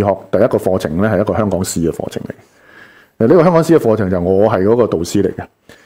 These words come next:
就除咗面對面講之外呢，同埋係有 field trip 嘅，係要出去睇嘢嘅，其實。噉嗱，呢個課程呢，我覺得作為我哋 launch 呢個城寨人呢，我覺得呢，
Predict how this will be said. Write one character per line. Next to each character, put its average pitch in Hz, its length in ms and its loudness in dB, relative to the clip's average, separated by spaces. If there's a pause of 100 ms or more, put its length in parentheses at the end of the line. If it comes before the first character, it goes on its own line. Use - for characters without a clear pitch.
(120)
就 104 140 0
除 98 140 -2
咗 95 260 2
面 123 160 2
對 113 100 0
面 101 220 0
講 98 180 0
之 120 120 0
外 113 60 2
呢， 110 140 2
同 101 140 -4
埋 82 200 -4
係 85 40 -2
有 87 140 -2
field 104 200 0
trip 104 200 -4
嘅， 80 120 -8 (320)
係 98 100 -2
要 95 120 0
出 113 160 0
去 101 60 0
睇 85 160 -4
嘢 80 280 -2
嘅， - 80 -8
其 - 60 -12
實。 - 120 -6 (800)
噉 143 200 0
嗱， 101 180 0 (720)
呢 190 220 4
個 160 160 2
課 113 220 0
程 87 200 -4
呢， 127 160 -2 (400)
我 104 100 0
覺 107 160 0
得 123 160 0 (720)
作 120 140 -2
為 90 160 -4
我 101 120 0
哋 101 120 0
launch 123 320 2
呢 127 60 0
個 113 100 2
城 78 180 -6
寨 - 200 -4
人 76 220 -6
呢， 107 120 -2 (1300)
我 98 120 0
覺 101 120 2
得 120 120 4
呢， 123 160 0